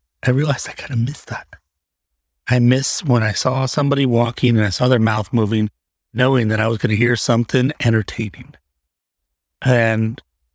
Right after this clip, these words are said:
now, like I said, it's just dates and people talking about other people. I don't know. So I guess, I guess now if I wanna hear that crazy stuff, I can just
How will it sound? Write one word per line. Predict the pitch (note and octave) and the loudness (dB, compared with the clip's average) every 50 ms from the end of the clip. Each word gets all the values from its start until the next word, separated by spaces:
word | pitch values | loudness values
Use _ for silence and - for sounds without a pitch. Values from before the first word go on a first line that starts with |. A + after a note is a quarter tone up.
| _ _ _ _ _ _ _ - | _ _ _ _ _ _ _ -2
now, | B2+ C3+ D#3 E3 D#3+ D#3 D#3+ D#3+ - | -2 0 0 0 -2 -2 -4 -4 -2
like | C3+ B2 - | -2 0 0
I | C#3 B2 | 0 0
said, | - - C#3 B2+ A2 A#2 | 2 2 2 2 2 -2
it's | A2+ - - | -6 -8 -8
just | - B2+ A2 - - - | -6 -6 -6 -6 -6 -4
dates | - A#2+ A2+ G#2 G#2 _ - - - - | -2 -2 -2 -2 -6 _ -18 -14 -6 -4
and | A2+ A2 G#2+ A2+ A2 G#2+ G#2+ G2 - - _ _ _ _ _ _ _ _ - | -2 0 0 0 0 -2 -4 -8 -14 -20 _ _ _ _ _ _ _ _ -8
people | - A#2+ - - - | -8 -8 -6 -6 -4
talking | - B2+ A2+ G2+ - A2+ | -4 -2 -2 -2 -2 0
about | A2 G#2 A2 A#2 - - - | 0 0 0 -2 -2 -2 -2
other | A2+ G#2+ F#2+ | -2 -2 0
people. | - B2 A2+ - - A#2+ B2+ - - - - | 0 -2 -2 -2 -2 -8 -8 -8 -10 -6 -4
I | A#2+ A#2+ | -4 -4
don't | A#2+ - - | -4 -4 -10
know. | - - - - _ _ _ _ _ _ _ _ _ _ _ _ _ _ _ _ _ _ _ _ _ _ _ _ _ _ _ _ _ _ _ _ _ _ _ _ - | -12 -16 -18 -20 _ _ _ _ _ _ _ _ _ _ _ _ _ _ _ _ _ _ _ _ _ _ _ _ _ _ _ _ _ _ _ _ _ _ _ _ -16
So | - - - C#3 B2 B2 A#2+ G#2+ - _ _ _ _ _ _ _ _ _ _ _ _ _ _ - - F3 | -8 -2 2 2 4 4 2 -2 -6 _ _ _ _ _ _ _ _ _ _ _ _ _ _ -14 -8 -6
I | C#3+ | -2
guess, | C3 D3+ C3+ - - - - | 0 0 0 0 -4 -12 -8
I | - C#3+ | -4 -4
guess | C3 C#3 C3+ - - | -2 -2 -2 -4 -2
now | - B2 A#2+ A#2 | -2 0 0 0
if | G#2+ - | 0 0
I | B2+ | 0
wanna | A2+ A2 A#2 A2+ G#2+ | 0 0 0 0 0
hear | F#2 F#2 A2+ A2 | 0 2 2 2
that | G#2 G#2+ A#2 - - | 2 0 -4 -8 -12
crazy | - - B2 G#2+ G#2 A2+ G#2+ | -4 -4 -2 -2 0 -2 -2
stuff, | - - - A2 G#2 - | -4 -4 -8 -8 -8 -6
I | A2+ A2 | -8 -10
can | - - A2+ | -6 -4 -4
just | G#2 G#2 G#2 - - - - _ - - | -4 -4 -4 -6 -6 -10 -14 _ -18 -18